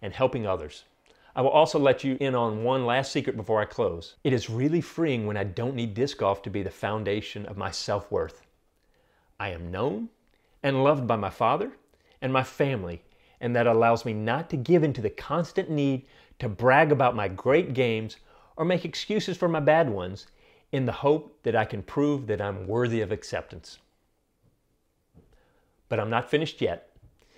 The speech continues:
You see, I notice a trend on how quickly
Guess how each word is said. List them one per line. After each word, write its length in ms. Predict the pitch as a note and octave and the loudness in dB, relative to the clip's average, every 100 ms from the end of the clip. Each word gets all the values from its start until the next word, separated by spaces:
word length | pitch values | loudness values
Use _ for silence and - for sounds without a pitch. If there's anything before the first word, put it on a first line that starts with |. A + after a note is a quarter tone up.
| _ _ | _ _
You 140 | C3+ C#3 | -2 0
see, 280 | - E3+ D3+ | 2 2 2
I 100 | C3 | 0
notice 340 | C3 E3+ F3+ | 0 0 0
a 60 | F3+ | -4
trend 400 | - E3+ D#3 B2 | -4 -2 0 0
on 80 | A2 | -2
how 220 | C3 D3 | -2 -4
quickly 640 | - G#3 G#3+ D3 B2+ A#2 | 2 2 2 0 0 -2